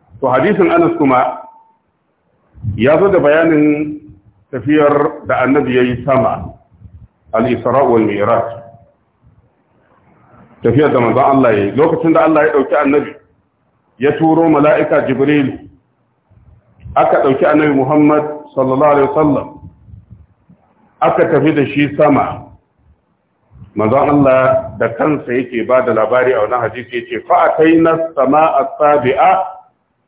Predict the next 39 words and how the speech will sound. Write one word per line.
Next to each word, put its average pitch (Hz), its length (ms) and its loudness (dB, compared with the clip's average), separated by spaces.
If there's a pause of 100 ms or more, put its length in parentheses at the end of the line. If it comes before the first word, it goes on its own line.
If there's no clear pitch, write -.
(320)
sai 165 160 2
ga 147 180 2
shi 139 60 -2
mun 135 180 0
iso 131 280 -4
sama 135 200 0
ta 110 120 -4
bakwai. 107 360 -4 (920)
Da 95 180 -2
ana 123 160 0
tafiya 117 340 0
da - 140 -4
shi 123 80 -6
daga 104 260 -2
sama 123 220 -2
ta 127 160 -4
ɗaya, 117 280 0
sama 120 180 -2
ta 113 120 -6
biyu, 110 180 -6
har 139 100 2 (100)
aka 123 100 -4
je 117 140 -4
sama 127 180 -2
ta 110 100 -8
bakwai. 98 280 -4 (400)
Da 139 160 2
aka 165 160 2
je 156 160 0
sama 160 240 2
ta 147 100 -2
bakwai, 135 380 -2 (920)
kila 156 280 2
sai 165 160 0
aka 147 220 -2
ce, 123 120 -2
"Man 151 280 2
haza?" 156 800 0
Waye? 151 720 0